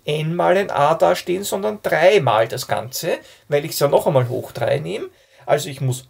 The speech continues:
multiplizieren, bedeutet, ich habe a hoch n mal drei oder schöner aufgeschrieben a hoch drei n.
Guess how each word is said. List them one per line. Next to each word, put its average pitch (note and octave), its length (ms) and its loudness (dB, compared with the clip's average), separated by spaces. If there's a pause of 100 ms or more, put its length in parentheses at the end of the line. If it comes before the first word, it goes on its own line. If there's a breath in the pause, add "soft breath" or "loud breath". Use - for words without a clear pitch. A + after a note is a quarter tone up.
multiplizieren, D#3 1120 -2
bedeutet, D3+ 640 -2
ich C3 140 -14
habe - 260 -4
a D3+ 400 0
hoch D3+ 280 -2
n D3+ 280 -2
mal - 200 -4
drei C3+ 500 0
oder C#3 340 0 (180 loud breath)
schöner C#3 460 -2
aufgeschrieben C3 720 -2
a A2 260 0
hoch - 260 -8
drei - 340 -6
n. D#4 200 2